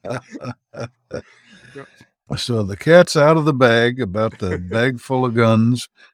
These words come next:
Speaker 2: Yeah.
Speaker 1: and, uh, he knows that his intuition was correct,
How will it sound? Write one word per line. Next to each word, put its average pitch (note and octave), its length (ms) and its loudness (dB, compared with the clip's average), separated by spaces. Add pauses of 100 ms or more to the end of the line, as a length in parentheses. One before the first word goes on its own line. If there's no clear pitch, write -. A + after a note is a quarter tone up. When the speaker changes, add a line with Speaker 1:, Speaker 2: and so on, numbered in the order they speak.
Speaker 2:
Yeah. G#2 200 -20
Speaker 1:
and, A#2+ 400 0
uh, A2+ 200 2
he A#2+ 200 0
knows A#2+ 460 0
that A2 300 -4
his G#2+ 340 -4
intuition A#2 720 -2
was G2 160 -4
correct, F#2 640 -2